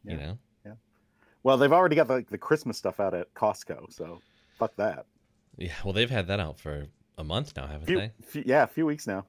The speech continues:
Speaker 1: Yeah.
Speaker 2: It's been, it's been there. Also, uh, suddenly, I, I had not seen these until this year. Every, why does everyone, did they get, like, on a list, but everyone has giant skeletons?
Speaker 1: Oh, yeah. It, it started
Speaker 2: You've
Speaker 1: being
Speaker 2: seen these
Speaker 1: popular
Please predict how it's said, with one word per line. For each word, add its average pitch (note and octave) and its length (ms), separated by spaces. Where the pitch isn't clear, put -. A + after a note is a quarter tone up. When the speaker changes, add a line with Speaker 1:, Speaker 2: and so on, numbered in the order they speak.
Speaker 1:
Yeah. D#2 160
Speaker 2:
It's - 120
been, A#2 300
it's - 80
been B2+ 140
there. B2 120
Also, A3 340
uh, C#3+ 400
suddenly, C#3+ 600
I, D#3+ 200
I D3+ 100
had E3+ 140
not F3+ 180
seen F3 260
these B2+ 200
until B2+ 220
this C3 260
year. C3+ 260
Every, C4 300
why D3 260
does F4 140
everyone, D#3+ 640
did C#3+ 140
they C3+ 100
get, C#3+ 180
like, B2+ 300
on A#2+ 140
a A2 60
list, E3 340
but - 120
everyone G#3+ 260
has E3 200
giant D#3 480
skeletons? - 1000
Speaker 1:
Oh, C3+ 180
yeah. G#2+ 360
It, G#2 220
it A#2+ 120
started B2+ 220
Speaker 2:
You've - 40
Speaker 1:
being A#2 120
Speaker 2:
seen F#3 100
these A2 60
Speaker 1:
popular G#3 140